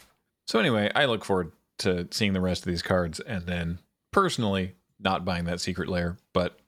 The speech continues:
if you want to, then, then you should. I think there's gonna be a whole bunch of other Secret Lairs that they're probably announcing at the same time, so we'll go over those in more detail next time. There was a big announcement, though, on banned and restricted announcements, banned and restricted cards. The announcement was not of announcements, it was the announcement.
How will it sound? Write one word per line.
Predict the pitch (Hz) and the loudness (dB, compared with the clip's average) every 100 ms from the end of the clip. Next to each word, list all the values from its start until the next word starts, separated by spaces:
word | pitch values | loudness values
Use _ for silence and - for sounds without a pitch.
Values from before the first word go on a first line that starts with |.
| _ _ | _ _
if | - 101 | -8 -4
you | 104 98 98 98 104 | 0 2 0 -2 -4
want | 98 101 | -2 0
to, | 104 131 | 2 0
then, | 123 117 123 123 | 2 -2 -2 -4
then | 131 139 | -4 -2
you | 135 | 0
should. | 156 120 | 0 2
I | 90 | 2
think | 104 104 | 0 2
there's | 104 | 2
gonna | 98 101 | 2 2
be | 101 | 4
a | 92 | 4
whole | 101 | 2
bunch | 95 101 98 | 2 2 2
of | |
other | 92 110 | 2 2
Secret | 101 90 82 | 0 -2 -2
Lairs | 80 80 78 | -4 -6 -6
that | 78 - | -10 -4
they're | 90 82 | -2 0
probably | - 98 90 | 0 0 0
announcing | 80 80 80 | -2 -4 -4
at | 80 | -6
the | 76 | -6
same | 90 80 | -4 -4
time, | 90 76 73 | -4 -6 -6
so | 78 | -8
we'll | 78 92 | -6 0
go | 113 | 2
over | 98 80 | 2 -2
those | 80 80 | -4 -4
in | |
more | 76 73 | -6 -8
detail | 73 78 76 69 - - | -10 -10 -10 -10 -10 -2
next | 90 90 - | 0 0 0
time. | 82 73 | -2 0
There | 90 95 | 0 2
was | 104 | 2
a | |
big | 117 156 | 2 2
announcement, | 127 123 - 113 | 2 0 0 2
though, | 113 113 107 - _ _ _ _ _ - | 4 4 2 -4 _ _ _ _ _ 2
on | 107 117 101 | 2 2 2
banned | 123 143 | 2 2
and | 127 | 0
restricted | 123 - 139 101 | 0 2 2 0
announcements, | 90 85 76 - - - - - - - | 0 0 -2 -6 -6 -2 0 -2 -6 -2
banned | 101 107 101 - - | 0 2 0 -2 -2
and | 107 | 0
restricted | 92 - 98 90 | 2 2 0 2
cards. | - 104 71 - - | 4 2 0 -4 -2
The | 92 | 0
announcement | 90 90 127 135 110 92 110 | 0 2 2 2 0 -2 -2
was | 92 87 85 | -2 0 0
not | 98 104 - | 2 2 0
of | 104 95 | 0 2
announcements, | 87 87 - 85 87 | 2 0 -2 -2 -2
it | 82 | 0
was | 87 82 | 0 0
the | 82 | -2
announcement. | 80 80 73 73 67 | -2 -4 -4 -8 -10